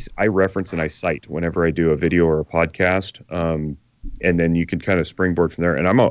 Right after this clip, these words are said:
I'm accessible. I mean, you can, people can email me if they want, uh, Jake at zephyr wellness dot org, um, or just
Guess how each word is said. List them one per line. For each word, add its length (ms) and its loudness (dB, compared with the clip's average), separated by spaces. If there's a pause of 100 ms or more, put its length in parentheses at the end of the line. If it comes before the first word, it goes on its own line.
I'm 160 2
accessible. 560 -2
I 40 2
mean, 140 0
you 120 2
can, 220 -2 (220)
people 220 6
can 100 4
email 260 4
me 380 2 (160)
if 140 -8
they 80 4
want, 260 2 (340)
uh, 200 2 (200)
Jake 280 -8
at 160 -2
zephyr 240 2
wellness 260 0
dot 180 0
org, 300 0 (500)
um, 300 -4
or 140 0
just 160 -4